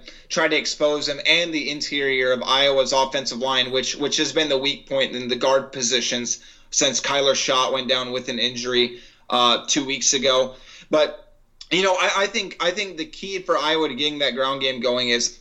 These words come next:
they gotta feed Goodson. He's second on the team right now in touches, but that's because of his fourteen, uh, fifteen receptions on the season. He's a guy who's very Akrum Wadley-esque and mo-, and great in open space,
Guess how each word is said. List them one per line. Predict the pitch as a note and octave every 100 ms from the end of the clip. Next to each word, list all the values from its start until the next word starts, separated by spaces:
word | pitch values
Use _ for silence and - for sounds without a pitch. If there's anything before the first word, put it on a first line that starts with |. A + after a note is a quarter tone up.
| -
they | D3+
gotta | D3+ D#3+ E3+
feed | D3+ D3+ C3 A#2
Goodson. | C#3 A#2+ B2 G#2+ A#2
He's | D3 D3+
second | - F3 F3+
on | E3+
the | D#3
team | B2+ D3+
right | D3 C#3
now | C#3
in | C3
touches, | B2 C#3 C3+ D3+ C#3+
but | - C3+ -
that's | C3 C3+
because | - B2 C#3+ C3+
of | C3
his | B2
fourteen, | C#3+ C3 - C#3 C3 - - C#3+
uh, | C#3+ B2
fifteen | E3+ D#3 D#3 C3+
receptions | B2 - C#3 - B2+
on | C3+ B2+
the |
season. | A#2 C#3 B2+ B2 - - -
He's | - G3+ G3+
a |
guy | E3 D#3+ D#3+
who's | D3 B2+
very | D3+ D#3+ D3+ -
Akrum | C3+ C#3 D3 C3
Wadley-esque | B2+ B2+ B2 A#2+ G#2 A#2 G#2 - B2
and | A#2 - -
mo-, | C3+ D3+ E3 -
and | C#3 A#2+ D#3
great | C3 D3 F3 F#3
in | D#3+
open | D#3 D3 C#3+
space, | - C#3 C3+ B2+ -